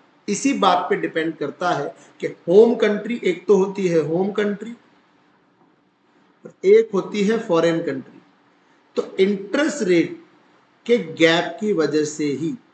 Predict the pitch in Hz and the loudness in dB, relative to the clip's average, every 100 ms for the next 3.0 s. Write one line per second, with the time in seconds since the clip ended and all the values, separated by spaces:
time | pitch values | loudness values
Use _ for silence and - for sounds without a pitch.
0 | _ _ _ _ _ _ _ _ 185 185 | _ _ _ _ _ _ _ _ -2 -2
1 | 180 240 240 170 190 185 202 202 220 185 | -2 -2 -2 0 -4 -4 -2 2 2 2
2 | 220 151 139 170 202 - - 147 143 120 | -2 0 2 4 4 0 -4 -4 -4 -8